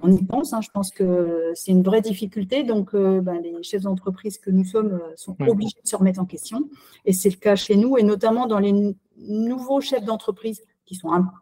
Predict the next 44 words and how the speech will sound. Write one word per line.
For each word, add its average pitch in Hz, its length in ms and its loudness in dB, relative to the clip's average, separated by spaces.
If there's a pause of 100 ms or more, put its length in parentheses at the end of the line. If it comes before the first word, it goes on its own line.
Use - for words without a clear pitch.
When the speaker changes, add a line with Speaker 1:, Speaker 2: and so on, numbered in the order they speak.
Speaker 1:
peut-être 190 180 -2 (260)
plus 185 160 -4
jeunes 170 180 -4
que 185 120 -2
moi 208 160 -2
d'ailleurs, 190 320 -2 (100)
enfin, 160 140 -18
voilà, 196 240 -4 (420)
que - 140 2
les 196 260 6
anciennes 185 300 0
générations 185 640 2
qui - 180 -12
n'ont 170 80 -6
pas 190 160 -2
forcément 190 520 2
envie 180 200 -6
de, 185 160 -8
parfois - 380 -12
de, - 180 -18 (640)
bon, - 100 -14
voilà, 151 220 -10
de - 80 -10
tout - 180 -12
recommencer 175 720 -8
ou 151 60 -12
de, - 240 -12
voilà, 180 240 4
je, 180 160 -8 (160)
ce, - 240 -18
selon 185 340 2
les, 165 180 8
mais 170 160 0
les 185 200 6
nouvelles 190 300 4
générations 190 520 2
sont, 165 480 -4
Speaker 2:
Ouais. 131 160 2 (300)
Speaker 1:
sont 190 80 4
franchement, 226 720 -2
euh, 165 180 0
très 262 260 2
sensibles, 226 680 -4
euh, 170 180 -2